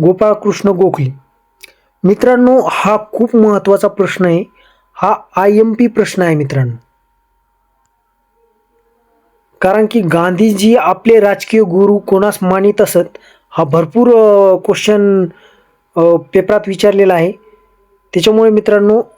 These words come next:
हा प्रश्न खूप महत्त्वाचा आहे. पुढील प्रश्न मित्रांनो, प्रश्न क्रमांक एक्केचाळीस,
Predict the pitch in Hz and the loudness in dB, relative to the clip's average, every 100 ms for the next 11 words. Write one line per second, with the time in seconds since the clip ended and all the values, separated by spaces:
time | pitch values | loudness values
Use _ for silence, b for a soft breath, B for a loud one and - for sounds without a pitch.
0 | - - 180 190 190 202 - 202 - 185 | -14 -6 -4 -4 -4 -6 -4 -4 -4 -2
1 | 196 185 175 175 165 160 208 _ _ _ | 0 0 0 0 0 -2 -4 _ _ _
2 | _ _ _ _ _ _ _ _ _ _ | _ _ _ _ _ _ _ _ _ _
3 | _ _ - 208 214 214 202 208 202 175 | _ _ -4 -2 -2 -2 -2 -2 -2 -2
4 | 185 175 190 202 185 202 185 185 185 170 | -2 -2 -4 -4 -2 -2 -2 -2 -2 -2
5 | 180 165 170 165 165 - | -4 -2 0 0 0 -4